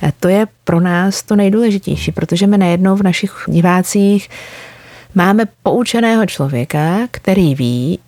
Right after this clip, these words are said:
že jistá míra nejistoty,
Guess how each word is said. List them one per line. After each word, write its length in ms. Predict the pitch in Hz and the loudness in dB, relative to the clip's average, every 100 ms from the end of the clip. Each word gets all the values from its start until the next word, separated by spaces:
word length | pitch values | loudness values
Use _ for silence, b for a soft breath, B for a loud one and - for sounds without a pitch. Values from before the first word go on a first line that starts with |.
| - | -2
že 420 | 170 160 156 131 | 0 2 2 2
jistá 460 | - 190 - - 208 | 0 0 0 0 2
míra 300 | 202 160 104 | 2 2 -2
nejistoty, 1080 | 113 127 170 - - 185 - 180 175 170 170 | -2 0 0 0 -2 -4 -2 0 2 2 -2